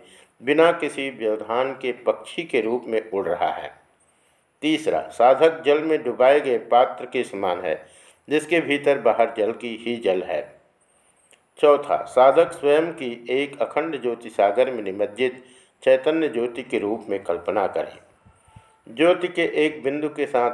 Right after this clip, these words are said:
अपना तादात्म्य स्थापित करो। अब उसे अनंत ज्योतिपुंज का अंश समझो। अंत में अपने ज्योति बिंदु को फैलाओ अथवा उसे अनंत ज्योति में विलीन कर दो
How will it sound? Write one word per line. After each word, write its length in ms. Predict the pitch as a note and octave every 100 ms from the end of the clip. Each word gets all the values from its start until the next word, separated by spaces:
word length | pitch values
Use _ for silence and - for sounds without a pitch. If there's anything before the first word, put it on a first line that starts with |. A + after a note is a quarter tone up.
| -
अपना 320 | A2 - B2+
तादात्म्य 640 | - A2 - B2 C3+ D3+ C#3
स्थापित 520 | - F#2 - B2+ -
करो। 380 | G2 D#2+ D2 - _ _ _ _ _ -
अब 140 | D#3
उसे 380 | D#3+ - D3+ C#3+
अनंत 520 | A#2+ C3 D#3 D#3 A#2+ F#2 - - - - - _ _ _ _ _ _ _ _ _ _ _ _ _ _ _ -
ज्योतिपुंज 720 | A#2 D#3 D#3+ E3 - C#3 C3 C3
का 80 | A#2+
अंश 420 | A#2+ A#2+ C3+ -
समझो। 680 | - F#2 F2 E2+ D2 - -
अंत 220 | C#3 D3
में 180 | D3+ D3+
अपने 260 | D3 C#3
ज्योति 380 | C3 B2 C#3 C#3
बिंदु 380 | A#2 B2 C3+ C3+
को 440 | C3 G#2+ F#2 - _ _ -
फैलाओ 460 | A2+ A2+ F#2+ - -
अथवा 280 | G#2+ C#3
उसे 380 | D3 D3+ C#3 C3
अनंत 440 | A#2 B2+ D3+ C#3 A2
ज्योति 280 | A#2 B2 B2
में 160 | A#2
विलीन 360 | F#2 F#2 A2+ B2
कर 240 | A2 F2+
दो 300 | E2+ D2+ C2